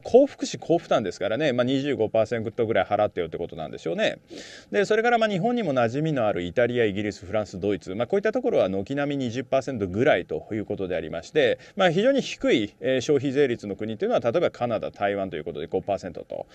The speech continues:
まあ、ちなみにアメリカはですね、売上税っていう、まあ、似たような税があるんですけども、消費税っていうのはな-、なくてですね、ゼロパーセントということですね。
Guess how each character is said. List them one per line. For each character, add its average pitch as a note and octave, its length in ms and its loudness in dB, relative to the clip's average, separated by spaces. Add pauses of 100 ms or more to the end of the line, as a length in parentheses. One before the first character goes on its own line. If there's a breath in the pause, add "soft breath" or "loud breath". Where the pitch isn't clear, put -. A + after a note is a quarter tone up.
(140 loud breath)
ま - 80 -2
あ、 - 20 0
ち F#3 100 -8
な A3 60 0
み A#3 80 -4
に A3+ 60 -2
ア C#3+ 100 4
メ F#3+ 120 -2
リ A3+ 80 -6
カ A3 60 -2
は A3 80 0
で D3 100 -2
す - 80 -10
ね、 A2+ 80 -4
売 A2+ 160 -2
上 C#4+ 260 -4
税 C#4+ 140 -6
っ - 20 -8
て - 160 -6
い G#2+ 180 -2
う、 G2 40 -4
ま C3+ 140 -2
あ、 A2 40 -2
似 A#2+ 160 -6
た G#3+ 80 -2
よ C4 60 -2
う D4+ 40 -6
な F#3 120 -4
税 B2 180 -4
が A2 100 0
あ A#2 40 0
る A#2 80 -2
ん G#2 40 -6
で F2+ 100 -4
す - 60 -10
け A2 60 -6
ど A#2 60 -4
も、 A#2 100 -4
消 A3 220 -2
費 C4+ 160 -4
税 B3+ 160 0
っ E3+ 40 2
て C#3+ 140 -2
い - 20 2
う - 20 -4
の B2 60 0
は G2+ 140 2
な-、 G#2 260 0
な B2+ 140 0
く A#2+ 80 -10
て E2+ 80 -10
で C#2+ 140 -8
す - 100 -8
ね、 C#3+ 100 0
ゼ G2+ 140 0
ロ A2 100 4
パ G#2 120 0
ー - 20 2
セ F#2+ 120 -4
ン E2+ 40 -6
ト D#2 80 -6
と C2 140 -6
い - 20 -6
う A1+ 60 -12
こ - 80 -8
と A#1 80 -10
で - 60 -10
す C3 40 -6
ね。 F3 140 -4